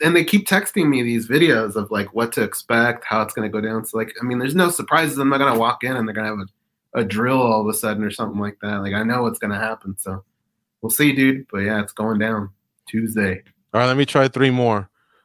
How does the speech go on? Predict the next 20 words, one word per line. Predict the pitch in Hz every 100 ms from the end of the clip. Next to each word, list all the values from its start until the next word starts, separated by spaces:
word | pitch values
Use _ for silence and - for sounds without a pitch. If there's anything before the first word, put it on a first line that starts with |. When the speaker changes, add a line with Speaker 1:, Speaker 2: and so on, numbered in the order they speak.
| _
Speaker 2:
What | -
would | 123 120
be | 123
grosser | 113 120 120 - 98 98
if | 101
they | 107 104
found | - 110 110 110 107 - _ _ _ _ _ _ _ _ _ _ _ _ _ _ _ _ _ _ _
one | 113 117 139
of |
the | 135
wisdom | 123 135 120 113
teeth | 107 107 101 - _ _
that | 104 95 95
you | - 107 104
were | 101
supposedly | - 87 123 113 107
pulled | 95 107 95 95 90 - _ _ _
by | 95 92 90 90 87 _ -
Doctor | 98 98 95
Kim | - 120 185